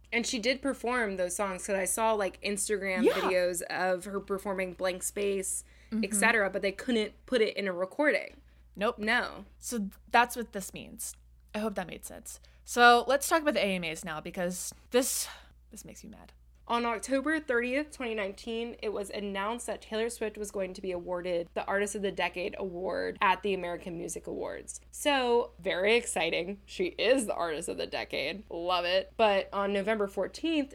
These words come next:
Speaker 1: Taylor tweeted that she wasn't allowed to perform any of her old songs at her Artist of the Decade performance. Her Artist of the Decade performance, she was not able to perform her old songs.
Speaker 2: Oh my God.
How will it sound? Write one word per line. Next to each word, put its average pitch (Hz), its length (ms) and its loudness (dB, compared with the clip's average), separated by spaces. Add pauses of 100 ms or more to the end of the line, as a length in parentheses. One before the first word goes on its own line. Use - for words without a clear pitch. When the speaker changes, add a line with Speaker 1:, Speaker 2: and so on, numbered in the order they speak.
Speaker 1:
Taylor 220 320 0
tweeted 247 360 -2
that - 160 -4
she - 140 -6
wasn't 214 440 -4
allowed 202 320 -4
to 202 60 -8
perform 92 600 -6 (120)
any 208 280 -2
of 226 80 -4
her 214 180 -4
old 180 180 -4
songs 185 460 -6
at 175 140 -4
her 185 420 -4
Artist 185 320 -4
of 196 60 -4
the 180 100 -2
Decade 180 420 -4
performance. - 840 -8 (120)
Her 277 280 4 (240)
Artist 320 540 8
of 240 140 6
the 254 100 4
Decade 247 840 6 (200)
performance, 254 540 2
she 269 180 0
was 233 260 4
not 247 460 6
able 233 300 2
to 220 100 -10
perform 220 400 -2
her 202 100 -4
old 180 240 -4
songs. - 400 -10
Speaker 2:
Oh 226 140 -2
my 147 160 -10
God. 117 280 -10